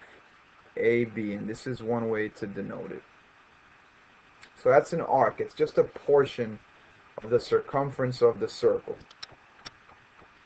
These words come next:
Today, I wanna show you how you, how you use a formula to find the arc of the circle.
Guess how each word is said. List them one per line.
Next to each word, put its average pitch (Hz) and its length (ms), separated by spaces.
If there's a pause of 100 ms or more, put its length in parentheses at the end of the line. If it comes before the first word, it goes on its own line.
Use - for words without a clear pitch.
(320)
Today, 185 420 (100)
I 139 100
wanna 156 680
show 202 340
you 147 400 (1000)
how 139 80
you, 147 340
how 139 160
you 151 140
use 127 580
a 117 80
formula 156 600 (240)
to 110 80
find 123 480
the 117 400 (960)
arc 147 400
of 120 180
the 113 80
circle. - 480